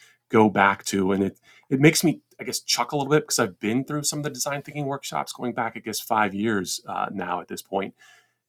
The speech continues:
And it's this idea of falling in love with the problem. I mean, really? <laughs> What, can you, I guess, take us through what a design thinking workshop would look like, what it would feel like, how customers interact,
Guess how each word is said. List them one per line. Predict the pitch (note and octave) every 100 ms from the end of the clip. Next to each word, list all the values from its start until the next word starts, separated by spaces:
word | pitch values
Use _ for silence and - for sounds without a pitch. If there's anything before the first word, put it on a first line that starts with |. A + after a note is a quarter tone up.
| -
And | A#2 A#2+
it's | G#2+
this | C3 A2
idea | G2+ A#2 A#2+ C#3
of | C3
falling | - - D#3 F#3+
in | F3+ C3+
love | B2 C3
with | A2+ -
the |
problem. | - - A#2 A2 - _ _ _ _ _ _ _
I |
mean, | G#2 F#2 - _
really? | C3 G#3 A3+ - -
<laughs> | -
What, | F3 D#3 - - - -
can | F3+
you, | B3 - -
I |
guess, | - D#3
take | - F3 F#3
us | G#3 -
through | G3+ G#2 F#2 - _ _ _ _
what | A#2+ C3
a | D#3
design | C3 G#2+ G#2+ A#2 A#2+
thinking | A#2 A2+ - A2 G#2 G2+
workshop | A2 A2 - G#2+ G2+
would | G#2
look | B2 F#3 -
like, | D#3 C#3+ A#2
what | G#2+
it |
would | A#2
feel | - F3 E3+
like, | D3+ D3+ D3
how | - A#2+
customers | - D3+ D3 D3+ D3
interact, | - C3+ C3 B2+ -